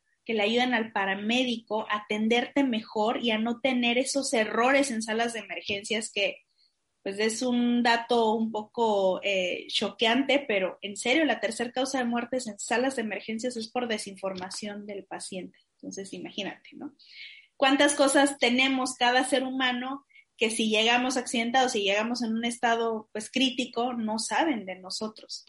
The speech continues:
Entonces, bueno, eso es lo que pretendemos, eso es lo que, hacia donde va, este, Cuidamed, y pues, seguimos, ¿no? No, no, no es una,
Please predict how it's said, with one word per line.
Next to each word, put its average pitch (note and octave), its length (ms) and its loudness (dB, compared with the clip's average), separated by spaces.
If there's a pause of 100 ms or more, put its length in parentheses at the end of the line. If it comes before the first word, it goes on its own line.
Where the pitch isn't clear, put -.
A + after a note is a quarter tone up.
(100)
Entonces, G3 400 -14
bueno, G#3+ 200 -6 (200)
eso C#4+ 200 4
es E4 60 6
lo D4+ 140 6
que A#3+ 100 -2
pretendemos, A3+ 800 0 (340)
eso B3+ 220 0
es C4 80 -2
lo A3 220 0
que, G3+ 340 2
hacia G#3+ 360 2
donde G#3 340 0
va, A3+ 500 2
este, A3 540 -6
Cuidamed, G#3 560 2 (480)
y G3 140 -12
pues, - 340 -10 (800)
seguimos, G#3+ 580 2
¿no? B3 200 2
No, A#3+ 360 2
no, C#4 540 6
no C#4 320 2
es E4+ 200 2
una, D#4+ 680 2